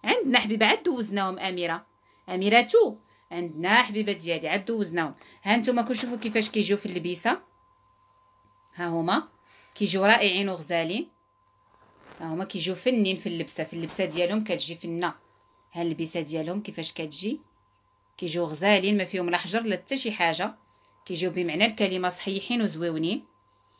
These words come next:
وكيف هذا من اللور ديالهم، ها هما. كيف القدام، كيف كيف قد قد وقياس واحد. ها هما كتجي، آه، صفيف صفر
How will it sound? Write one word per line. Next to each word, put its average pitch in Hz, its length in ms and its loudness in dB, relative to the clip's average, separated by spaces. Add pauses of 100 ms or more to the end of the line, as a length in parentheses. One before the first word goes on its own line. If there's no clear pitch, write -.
(100)
وكيف 233 300 -2
هذا 185 340 6
من 165 140 0
اللور 175 240 2
ديالهم، 165 480 -2 (480)
ها 165 60 -8
هما. 156 340 -2 (500)
كيف 214 160 -4
القدام، 156 500 -6
كيف 220 280 -4
كيف - 260 -8
قد - 260 -4
قد 214 280 -6
وقياس 208 380 -2
واحد. - 340 -4 (1600)
ها 139 60 -12
هما - 140 -10
كتجي، 180 580 2
آه، 170 40 2
صفيف 185 520 -2
صفر 262 500 2